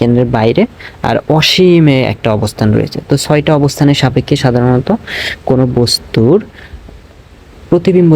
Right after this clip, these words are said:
চিন্তা করা হয়। তো আমরা অসীম অবস্থানটাকে নাম দিলাম হচ্ছে এক, এবং বক্রতার কেন্দ্রের বাইরের কোনো অবস্থান, এটাকে আমরা বলতেছি হচ্ছে দুই, মানে বক্রতার কেন্দ্রের বাইরে but অসীমে না। আর বক্রতার কেন্দ্রে just এই পয়েন্টটাকে আমরা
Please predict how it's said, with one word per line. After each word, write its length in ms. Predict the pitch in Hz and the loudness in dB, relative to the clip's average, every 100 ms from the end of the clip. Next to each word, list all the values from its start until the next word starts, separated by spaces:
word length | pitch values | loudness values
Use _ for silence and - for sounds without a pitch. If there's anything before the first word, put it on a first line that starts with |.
| 147 | 2
চিন্তা 220 | 180 175 160 | 0 0 -2
করা 160 | 104 101 | -2 0
হয়। 140 | 131 285 - - - - | 2 0 -2 -18 -10 -2
তো 60 | 120 - 120 | -2 0 0
আমরা 220 | 120 123 127 - | 2 2 -2 -4
অসীম 300 | 131 - 180 185 185 - | -2 0 2 2 0 0
অবস্থানটাকে 640 | 120 131 - 151 151 151 156 160 147 | -2 -2 0 0 2 0 2 2 4
নাম 100 | 113 113 113 | 4 2 2
দিলাম 200 | 113 120 | 2 2
হচ্ছে 180 | 123 - - 113 104 | 0 -2 -4 -2 -2
এক, 80 | - - - - - - - 110 | -4 -10 -16 -16 -16 -10 -2 -2
এবং 180 | 117 110 107 | 0 0 0
বক্রতার 400 | 131 - 156 160 | 0 0 0 0
কেন্দ্রের 280 | 156 156 151 117 | 2 2 2 2
বাইরের 360 | 110 117 139 160 | 0 2 2 0
কোনো 120 | 147 123 | 0 0
অবস্থান, 360 | 110 110 - 190 208 | 0 -2 -2 0 2
এটাকে 220 | - 113 110 | 0 -2 0
আমরা 120 | 113 110 | 0 0
বলতেছি 280 | 107 127 - | 0 -2 -2
হচ্ছে 160 | 113 - 117 127 | -2 -2 -2 2
দুই, 240 | 170 113 170 214 - - - | 2 4 2 -2 -6 -20 -6
মানে 140 | 120 113 - | -2 -2 0
বক্রতার 380 | 135 135 160 165 | -2 -2 -2 0
কেন্দ্রের 280 | 165 165 170 131 | 2 2 2 2
বাইরে 240 | 123 147 139 165 | 0 2 2 2
but 120 | 170 - 113 | 0 0 -2
অসীমে 380 | 110 - 160 139 110 | -2 0 2 2 2
না। 80 | 151 220 - - - - - 110 107 | 0 -2 -8 -20 -20 -20 -8 -2 0
আর 180 | 104 104 131 | 0 0 0
বক্রতার 420 | 131 - 160 196 - | -2 -2 -2 0 0
কেন্দ্রে 240 | 170 185 196 | 2 2 2
just 180 | 165 - 131 | 0 0 0
এই 60 | 139 | 2
পয়েন্টটাকে 400 | 151 143 139 143 135 | 2 2 2 0 0
আমরা 120 | 123 | 0